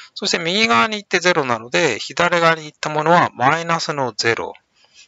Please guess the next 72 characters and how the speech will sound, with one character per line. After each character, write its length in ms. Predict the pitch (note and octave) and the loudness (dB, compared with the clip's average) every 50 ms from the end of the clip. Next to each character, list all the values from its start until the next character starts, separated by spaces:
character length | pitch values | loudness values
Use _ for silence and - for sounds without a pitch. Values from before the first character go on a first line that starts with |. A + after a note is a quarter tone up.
| _ - | _ 0
ま 100 | G3+ F#3 | 0 0
あ、 20 | |
マ 160 | C#3+ C3+ C#3 | 2 2 0
イ 40 | D#3 | 0
ナ 80 | F3+ - | 0 -2
ス 80 | - | -4
の 100 | G3+ G3+ | -2 -2
ゼ 100 | F#3 G#3 | 0 2
ロ 80 | G3+ F#3+ | 2 2
は 100 | C#3+ A2+ | 2 2
全 220 | - C#3+ D3+ C3+ | 0 -4 -6 -6
部 80 | A2 F#2+ | -10 -10
ゼ 160 | - - C3+ | -4 -2 -2
ロ 140 | C#3 A#2+ G#2 | -2 -2 -4
な 120 | F#2+ F#2+ | -8 -12
の 140 | F#2 F#2+ F#2+ | -16 -16 -10
で、 360 | - - E3 D#3 A#2+ F2+ - _ - - - - _ | -4 0 2 2 2 0 -4 _ -20 -20 -20 -18 _
結 180 | - - E3 - | -10 -8 -6 -4
局 160 | A3 F#3+ E3+ B2+ | -2 0 0 0
全 240 | C3 G3+ A3 E3+ | 0 -2 -2 -4
部 100 | B2 A2+ | -8 -14
ゼ 180 | G#2 - - D3+ | -8 -2 0 0
ロ 200 | - C3 F2 - _ _ _ _ _ _ _ - | 0 0 -4 -8 _ _ _ _ _ _ _ -14
に 260 | D#3+ D#3+ D#3+ E3+ F3 - _ _ - | -8 -8 -8 -8 -8 -12 _ _ -4
な 120 | B2 A2 | -4 -4
り 100 | G2+ F#2 | -4 -4
ま 160 | F#2 F#2 - | -12 -18 -16
す。 160 | - - - - _ _ _ _ _ _ - - - _ | -16 -16 -18 -20 _ _ _ _ _ _ -20 -20 -14 _
で、 100 | - G#3 | -6 -6
こ 160 | - - - A3 | -4 0 2 2
れ 100 | B3+ B3 | 2 2
全 280 | E3+ E3 A3+ C4 C4 | 0 -2 -2 -2 0
部 80 | F#3 C#3+ | -2 0
ゼ 120 | B2+ C#3 | 0 0
ロ 120 | C#3+ C#3 B2 | -2 -2 -4
で 100 | B2 A#2 | -4 -4
ち 80 | - | -4
ょ 40 | E3 | -4
っ 20 | |
と 100 | - - | -4 -4
ず 200 | A2+ G#2 - B2+ | -6 -4 -2 -4
っ 40 | D3 | -4
と 320 | - - - G3+ G3+ F#3 - | -2 2 2 4 4 4 2
こ 160 | _ - F3 | _ -2 0
の 120 | E3+ E3+ E3+ | 2 0 0
数 360 | - - - E3+ E3 E3 E3 | 0 -4 -4 -2 -2 -2 0
字 200 | D#3+ D#3+ E3 D#3+ | 0 0 0 2
が 180 | D#3 C#3+ C#3+ | 2 2 2
合 40 | D#3 | 0
っ 60 | D#3+ | 0
て 200 | _ _ - A2+ | _ _ -14 -12
い 100 | A2 G#2+ | -10 -6
な 160 | A2 A2+ A2+ G#2+ | -2 0 0 0
い 80 | G2+ | -2
の 160 | F#2+ F#2+ G2+ | -8 -16 -14
で、 380 | - - - D3+ C#3+ G#2+ F2+ _ - - - - - | -6 -2 0 0 0 0 -4 _ -16 -16 -16 -16 -8
こ 100 | - - | -2 0
れ 60 | F#3 | 0
つ 80 | F#3 - | 0 0
ま 100 | A#3 G#3+ | -2 -2
り 80 | - - | -2 -2
ど 140 | - E3+ | -2 -2
う 80 | G3 F#3 | 0 0
い 40 | B2+ | -2
う 40 | - | -2
こ 140 | - - | -4 -6
と 80 | - G2 | -6 -4
か 100 | - G2 | -4 -4
と 120 | - - | -6 -6
い 120 | G2+ G2+ G#2 | -8 -8 -8
う 80 | G#2 _ - | -10 _ 0
と、 340 | - F#3+ F#3 D#3+ A#2 F2+ | 2 4 4 4 4 2